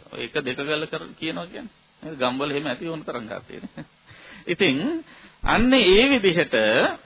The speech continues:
කියද්දී දැන් බුදුහාමුදුරුවෝ දන්නව වෙච්ච දේ මොකද්ද කියලා.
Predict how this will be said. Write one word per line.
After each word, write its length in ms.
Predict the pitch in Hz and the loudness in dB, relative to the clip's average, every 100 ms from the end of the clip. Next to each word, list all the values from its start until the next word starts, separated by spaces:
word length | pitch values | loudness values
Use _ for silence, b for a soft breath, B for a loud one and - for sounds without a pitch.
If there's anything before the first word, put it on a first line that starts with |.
| _ _ _ _ - | _ _ _ _ -2
කියද්දී 600 | 170 165 131 98 104 - - _ | 2 4 2 -4 -10 -10 -20 _
දැන් 180 | - 135 | -8 -6
බුදුහාමුදුරුවෝ 720 | 139 165 185 196 208 214 180 | -6 -6 -2 -2 -2 -6 0
දන්නව 320 | 165 135 165 143 | 0 0 -2 -2
වෙච්ච 200 | 117 - | -2 -4
දේ 180 | 165 120 | -4 -4
මොකද්ද 320 | 120 151 175 | -2 -2 -2
කියලා. 380 | 190 98 62 - | -6 -8 -8 -16